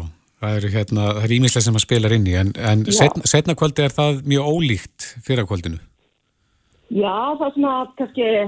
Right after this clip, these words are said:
Speaker 2: svona aðeins hressilegra, sko.
Speaker 1: Já.
Speaker 2: Svona, en, hérna, og þar erum við náttúrulega að fara að sjá, sko, sjá, eh, annars vegar lag eftir Óskarsverðlauna hafa, sem að, hana, hérna, Marketta sem hefur unnið Óskarsverðlaun fyrir, fyrir lag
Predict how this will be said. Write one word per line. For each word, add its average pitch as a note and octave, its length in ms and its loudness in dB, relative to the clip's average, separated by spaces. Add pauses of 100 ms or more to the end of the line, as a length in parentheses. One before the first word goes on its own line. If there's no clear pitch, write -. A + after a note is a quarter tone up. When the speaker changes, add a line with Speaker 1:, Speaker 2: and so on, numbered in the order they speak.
(180)
Speaker 2:
svona G3 300 -8
aðeins B3+ 400 -2
hressilegra, - 840 -2
sko. - 300 -12
Speaker 1:
Já. G2 160 -2 (640)
Speaker 2:
Svona, F3 240 -2 (160)
en, F3+ 180 2
hérna, F#3+ 300 2
og E3+ 100 0
þar G#3 240 0
erum B3+ 160 2
við B3+ 80 0
náttúrulega A#3+ 160 -2
að A3+ 60 -2
fara A3 140 -4
að - 40 -6
sjá, A#3+ 140 0 (160)
sko, - 220 -2 (1400)
sjá, F#3 180 -2 (220)
eh, - 160 -2 (380)
annars G#3 340 -2
vegar G3+ 180 2
lag G#3 220 0
eftir - 220 -6
Óskarsverðlauna A3 680 0
hafa, C4 300 -2 (260)
sem G#3+ 200 -6
að, G3+ 220 -2
hana, G3 320 0 (120)
hérna, F3+ 340 0
Marketta G3 480 0
sem G#3 160 -2
hefur F#3 240 2
unnið F3 160 0
Óskarsverðlaun G3 520 -2
fyrir, - 300 0
fyrir F3 220 0
lag F3+ 240 0